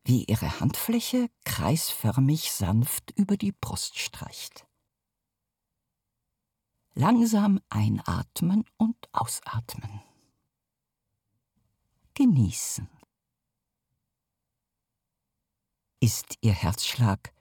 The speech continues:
schon langsamer geworden? Ihr Körper entspannt sich. Wenn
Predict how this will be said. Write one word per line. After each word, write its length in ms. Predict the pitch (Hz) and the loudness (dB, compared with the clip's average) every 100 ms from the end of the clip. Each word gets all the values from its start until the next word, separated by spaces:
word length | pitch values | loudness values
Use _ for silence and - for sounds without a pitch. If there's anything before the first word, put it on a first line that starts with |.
| _ | _
schon 300 | - - 76 | -10 -4 -4
langsamer 560 | - - - - - 80 | -2 -4 -4 -2 -2 0
geworden? 560 | 107 87 107 117 131 - _ _ _ _ _ _ _ _ _ _ _ _ _ _ _ _ _ _ _ _ _ _ _ _ - | 0 0 -4 -4 -8 -8 _ _ _ _ _ _ _ _ _ _ _ _ _ _ _ _ _ _ _ _ _ _ _ _ 0
Ihr 120 | 214 | 2
Körper 460 | - 220 - - - - | 2 0 0 -6 -4 0
entspannt 600 | 135 - - - 120 - | 0 0 -8 -4 -4 -6
sich. 480 | - - - - _ _ _ _ _ _ _ _ _ _ _ _ _ _ _ _ _ _ _ - | -8 -10 -12 -18 _ _ _ _ _ _ _ _ _ _ _ _ _ _ _ _ _ _ _ 0
Wenn 440 | 143 147 147 139 | 4 6 4 2